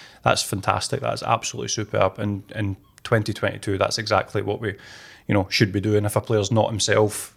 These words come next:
you don't shout it out of them. You know, you kind of get to know them and get to know what, uh, what actions might, might help in that regard. So, um, the more of that, the, the better. And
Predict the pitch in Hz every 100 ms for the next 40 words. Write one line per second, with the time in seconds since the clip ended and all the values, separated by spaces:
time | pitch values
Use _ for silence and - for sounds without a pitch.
0 | _ 127 117 110 - 110 107 - 120 117
1 | 120 - 117 110 113 101 98 101 95 -
2 | - 101 95 95 101 104 101 98 101 101
3 | 95 - - 120 - 104 98 98 107 -
4 | - - - - - 55 53 - - 107
5 | 95 98 - 104 98 107 104 107 101 110
6 | 104 110 107 107 107 110 107 104 - 104
7 | 101 104 104 107 110 107 107 107 - 101
8 | 101 104 - 104 104 - 107 98 98 101
9 | 110 104 98 95